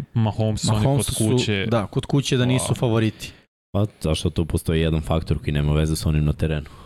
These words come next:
Speaker 3: To je faktor osvete. To je,
Speaker 2: Da,
Speaker 3: ono,
Speaker 2: da.
Speaker 3: faktor, tu na tom terenu smo izgubili finale konferencije, tu na tom terenu smo izgubili divisional prošle godine.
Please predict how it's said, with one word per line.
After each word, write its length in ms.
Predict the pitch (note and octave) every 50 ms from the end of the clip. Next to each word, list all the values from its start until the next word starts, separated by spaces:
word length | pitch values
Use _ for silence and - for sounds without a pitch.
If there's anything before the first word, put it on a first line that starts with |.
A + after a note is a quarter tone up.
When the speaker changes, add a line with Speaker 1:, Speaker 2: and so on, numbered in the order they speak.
| - _ _ _ _ _ _ _ _ _ _ _ _ _ _ _ _ _ _ _ _ _ _ _
Speaker 3:
To 120 | - C#2+ C#2
je 60 | C#2
faktor 480 | - - D#2+ C#2+ - - - - D2+ C#2
osvete. 380 | C#2+ - - - - - - - - - _ _ _ _ _ _ _ _ _ -
To 60 | - C2
je, 100 | B1+ B1+
Speaker 2:
Da, 120 | - E3+
Speaker 3:
ono, 80 | G3 F3
Speaker 2:
da. 100 | B2 -
Speaker 3:
faktor, 500 | - - C#2 C#2 - - - D#2 C#2 C#2+ - - - - - -
tu 140 | - G#2+ G2
na 100 | F#2 E2+
tom 220 | E2 - F#2+ F2+ D#2+
terenu 460 | - - D2+ D2+ D#2+ E2 F2+ G2 F#2+
smo 220 | - - - D#2+
izgubili 480 | D2+ D2+ D2+ D#2+ D#2+ D#2 E2+ E2 D#2 D2+
finale 420 | - - E2 D#2 D#2 E2 D#2+ D2+
konferencije, 760 | - - D#2 C#2+ D2+ - D2 C#2+ D2 C#2+ D2 - - G2 F#2
tu 220 | E2 - - D#2 D2+
na 100 | D2+ D#2
tom 300 | - - E2 D#2 D2 D2
terenu 400 | - - - D2+ D2 D2 D2 D2
smo 200 | C#2+ - - C#2+
izgubili 480 | C#2+ D2 C#2+ D2 C#2+ C2+ C#2+ C#2+ D2+ C#2+
divisional 600 | C#2+ D#2+ D2+ D#2 F2 F2 E2 E2+ D2 C2+ C#2 C#2+
prošle 400 | - - D2+ D2 D2 - - D2
godine. 480 | C#2 C2+ C2+ C2+ C#2+ D2+ E2 F#2 G2+